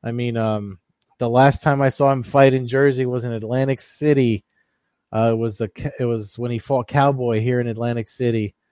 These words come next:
I forget what event that was. It was one of the fight nights, though, at the, at the defunct Re-, Revel Casino. And, uh, it was hard to watch, but I, I'm glad that he's still around and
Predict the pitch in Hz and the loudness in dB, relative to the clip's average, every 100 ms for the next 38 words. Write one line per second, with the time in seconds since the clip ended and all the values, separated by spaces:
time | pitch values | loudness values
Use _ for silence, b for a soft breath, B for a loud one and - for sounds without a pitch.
0 | _ _ _ _ - 104 - 113 117 107 | _ _ _ _ -8 -8 -6 -2 -2 -4
1 | 107 117 107 113 117 113 110 104 107 113 | -4 -2 -2 -2 -2 0 -2 -2 -4 -2
2 | 113 110 120 113 110 123 117 110 110 101 | -4 -4 -4 -4 -2 0 0 2 -2 -2
3 | 113 110 101 b b b 113 - 117 107 | -2 -2 -4 b b b 0 2 2 2
4 | 101 - - 120 - 110 104 95 104 123 | 0 -6 0 0 2 2 2 -2 -2 -2
5 | - 135 131 - 131 117 117 127 120 139 | 0 0 0 -4 -6 -2 -2 0 6 6
6 | 139 123 127 - 123 113 104 101 _ _ | 6 2 -2 0 -2 0 -2 -6 _ _
7 | _ _ _ _ 110 107 107 107 101 143 | _ _ _ _ -2 2 2 0 2 4
8 | 156 160 151 143 120 - 120 113 117 107 | 4 4 6 6 4 0 2 4 4 2
9 | 113 113 110 117 131 127 123 127 120 143 | -2 -6 -2 2 4 6 4 2 -4 -2
10 | 131 123 127 127 113 107 | -2 -2 -4 -4 -6 -10